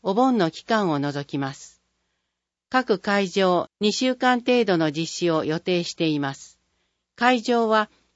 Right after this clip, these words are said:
桜島小学校、一宮小学校、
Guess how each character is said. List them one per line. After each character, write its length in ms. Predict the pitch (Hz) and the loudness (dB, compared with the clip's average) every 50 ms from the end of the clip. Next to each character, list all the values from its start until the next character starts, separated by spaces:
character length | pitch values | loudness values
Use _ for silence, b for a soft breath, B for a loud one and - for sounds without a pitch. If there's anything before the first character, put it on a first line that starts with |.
| _ _ _ | _ _ _
桜 460 | _ - 208 208 - - 254 254 247 | _ -4 -4 -2 0 2 2 2 2
島 260 | 233 240 226 226 220 | 2 0 0 0 -2
小 280 | 220 - 220 214 208 208 | -2 -2 0 0 0 0
学 180 | 202 196 190 - _ | 0 -2 -4 -8 _
校、 340 | - 151 135 131 123 127 _ _ _ _ _ _ _ _ _ - | -4 -2 -2 -2 -4 -6 _ _ _ _ _ _ _ _ _ -8
一 240 | 202 180 - 254 | -6 -2 0 0
宮 400 | 247 247 240 233 233 226 220 214 | 2 2 2 2 2 2 2 2
小 300 | 208 - - 208 202 202 | 0 0 0 2 2 2
学 200 | 190 190 190 185 _ _ | 0 0 -2 -4 _ _
校、 340 | - 147 135 127 123 - | -6 -4 -4 -4 -4 -8